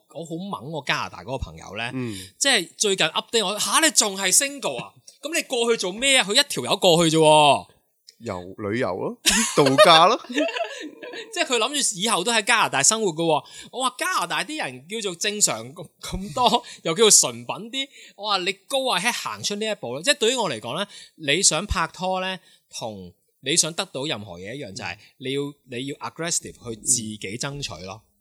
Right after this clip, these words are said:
Speaker 2: 嗯。
Speaker 1: 係啊，呢個係我睇法嚟嘅。
Speaker 2: 嗯。
Speaker 1: 即係我唔知，嗱，九零後啲人呢，如果想拍拖呢，夠唔夠自我爭取嘅呢？
Speaker 2: 嗯，嗱，我就覺得自己唔係好正常嘅，可能因為我白羊座啦下，
Speaker 1: 係。
Speaker 2: 我就好憎嘥時間嘅。如果我鍾意嗰個女仔嘅話呢，<laughs> 你就，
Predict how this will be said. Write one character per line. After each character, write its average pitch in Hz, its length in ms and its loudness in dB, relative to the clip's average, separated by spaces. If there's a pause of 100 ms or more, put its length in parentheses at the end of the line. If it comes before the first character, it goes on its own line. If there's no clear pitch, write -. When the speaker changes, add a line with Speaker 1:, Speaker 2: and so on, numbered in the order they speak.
(340)
Speaker 2:
嗯。 117 80 -10
Speaker 1:
係 117 40 -6
啊， 113 100 -6
呢 220 140 -8
個 196 100 0
係 110 120 -2
我 113 80 -8
睇 107 180 -12
法 95 200 -12
嚟 80 60 -18
嘅。 76 260 -18 (120)
Speaker 2:
嗯。 131 160 -2
Speaker 1:
即 254 80 2
係 233 80 0
我 196 80 0
唔 113 160 -10
知， 208 120 -2
嗱， 107 240 -8 (120)
九 175 200 -10
零 156 200 -10
後 123 220 -6
啲 214 140 -6
人 107 80 -8
呢， 160 120 -4
如 139 80 -6
果 185 60 -6
想 147 180 -2
拍 147 160 -8
拖 143 240 -8
呢， 143 180 -8 (280)
夠 196 160 0
唔 113 160 -10
夠 135 120 -2
自 117 200 -8
我 110 120 -8
爭 143 220 -8
取 117 80 -12
嘅 92 220 -14
呢？ 92 100 -12 (460)
Speaker 2:
嗯， 113 600 -6 (260)
嗱， 92 180 -12 (160)
我 120 440 4
就 127 160 2
覺 120 120 0
得 151 100 0
自 135 120 -4
己 117 100 0
唔 113 100 -2
係 87 80 -8
好 104 120 -2
正 101 180 -6
常 92 160 -12
嘅， 69 260 -14
可 113 140 4
能 139 100 6
因 135 140 4
為 135 80 4
我 104 140 4
白 98 180 2
羊 87 180 -6
座 87 180 -4
啦 98 300 0
下， 104 120 -20
Speaker 1:
係。 90 60 -18 (260)
Speaker 2:
我 98 200 -2
就 120 100 -2
好 95 100 -2
憎 123 260 0
嘥 117 220 0
時 85 180 -14
間 85 140 -14
嘅。 90 400 -12
如 98 60 -4
果 117 100 2 (120)
我 139 60 6
鍾 151 200 0
意 135 80 2
嗰 127 200 4
個 113 100 4
女 110 60 0
仔 101 120 -4
嘅 113 240 0
話 95 160 -2
呢， 113 180 0
<laughs> 104 80 0
你 95 60 -8
就， 90 260 -10